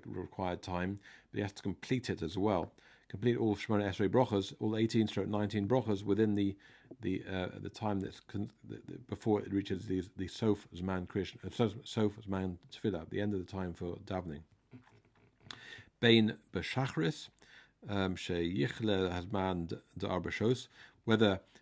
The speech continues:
this is, we're talking about Shachris, where at the end of the fourth halachic hour, that would be considered to be the end of the, the last point of davening Shemona Esrei. The Shuv Ein Lo Schar Tfilas Bizmano. At that point, there, although one can daven,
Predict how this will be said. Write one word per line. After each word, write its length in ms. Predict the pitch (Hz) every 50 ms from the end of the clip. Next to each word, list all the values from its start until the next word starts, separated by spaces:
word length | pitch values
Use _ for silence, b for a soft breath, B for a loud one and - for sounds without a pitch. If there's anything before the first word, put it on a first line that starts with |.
| B -
this 300 | 107 107 104 - - 117
is, 220 | 104 95 92 -
we're 100 | - 110
talking 240 | 101 - 117 107 110
about 140 | 104 101 95
Shachris, 460 | - - 139 147 143 - 104 95 90
where 340 | - 104 101 101 101 104 - -
at 100 | 92 90
the 80 | 107
end 120 | 110 107 107
of 80 | 104
the 120 | 101 95 85
fourth 400 | - - - 143 135 120 107 - -
halachic 420 | - 110 110 110 92 - 101 90 - -
hour, 380 | 127 139 127 104 98 95 98 B B B B B B B _
that 180 | 120 123 127
would 140 | - 101 92
be 80 | 95 95
considered 360 | - 98 92 - 107 95 85
to 60 | - 87
be 80 | 95
the 120 | 90 95 92
end 180 | 90 90 87
of 180 | 90 87 - -
the, 220 | - 92 90 90 - - 117
the 60 | 104
last 280 | 98 101 98 98 95 -
point 180 | - 95 90
of 100 | 90 82
davening 340 | - 98 92 90 90 87 -
Shemona 220 | - 85 85 85 98
Esrei. 360 | 101 - - 113 120 131 135 B B B B B B B B B B -
The 80 | - -
Shuv 520 | - - - - 170 160 151 139 127 - - - _ -
Ein 220 | 123 127 127 120
Lo 180 | 113 113 110 104
Schar 500 | - - - - - 123 113 113 110 101
Tfilas 440 | - - - - 101 104 95 - -
Bizmano. 600 | - 101 90 90 92 107 117 113 95 85 80 - B B B B B B
At 80 | - -
that 260 | - 135 160 147 -
point, 360 | - - 101 95 104 123 - -
there, 320 | 117 110 107 107 107 110 - - - - -
although 220 | 98 95 95 92
one 180 | 95 101 98 98
can 180 | - 95 90
daven, 380 | 87 107 127 151 135 107 - 76